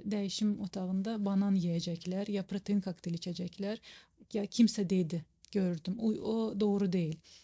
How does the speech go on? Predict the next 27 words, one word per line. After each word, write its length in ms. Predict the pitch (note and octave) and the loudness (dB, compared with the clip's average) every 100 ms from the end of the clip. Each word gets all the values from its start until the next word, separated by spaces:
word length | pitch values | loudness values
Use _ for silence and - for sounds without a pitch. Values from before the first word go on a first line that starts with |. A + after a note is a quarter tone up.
| _ | _
Məqsədinizə 640 | - G3 - G3 F3+ F3+ F#3 | 0 0 0 0 2 2 0
baxır 320 | D#3+ D#3 E3 | -4 -6 -8
təbii 320 | - F3 E3+ | -8 -6 -6
ki, 100 | F#3+ A#3 | -2 -2
məqsədinizə 520 | F#3+ - F#3 F#3 G3+ | -2 -4 -4 -2 -2
uyğun 380 | G3+ F#3 F#3 F3 | -2 0 0 0
etməlisiniz 600 | D#3 E3+ E3+ - F#3 F3+ | -2 -4 -4 -2 -2 0
onu. 240 | F#3 G3+ - - - - - - _ _ _ _ _ - | -2 -2 -6 -18 -20 -20 -20 -20 _ _ _ _ _ -2
A, 140 | G#3+ | 0
idmandan 480 | - A3 B3+ C4 D4+ | 2 6 8 8 6
sonra 460 | C#4+ C#4 A#3+ F#3 F3 | 4 6 6 6 4
nə 220 | F3 F#3+ | 4 4
yemək? 400 | F3+ F3+ F#3 A#3 | 4 2 2 0
Biz 220 | G#3+ C4+ A#3 | 0 2 6
indi 220 | A3+ A#3 | 6 6
əzələ 300 | G#3+ G#3 G#3+ | 2 0 0
kütləsi 380 | A3 - F#3 F#3 | -2 -4 -2 0
artırmaqdan 560 | F#3 - F#3+ F#3 - F#3+ | -2 0 2 2 2 2
danışırıq. 480 | F3+ E3+ E3+ G#3 A3+ | 2 0 -2 -4 -2
İdmandan 400 | A3 G#3 G3+ G#3+ | 2 4 6 4
sonra 380 | A3 A3+ G#3 G#3+ - | 2 2 2 2 2
anabolik 560 | A3+ G#3+ G#3 G#3 A3+ - | 6 8 8 6 2 2
pəncərə 460 | G#3+ G3 G3 G3 G3 | 2 4 4 2 4
deyirlər 400 | F#3 F3 E3+ E3+ | 4 4 2 2
ona. 380 | E3+ F3 G3+ A3+ | 2 2 0 -4
Ə, 200 | - G3+ F#3+ F#3 | -6 -6 -4 -4
çox, 320 | F#3+ A3 G#3 | -4 -4 -6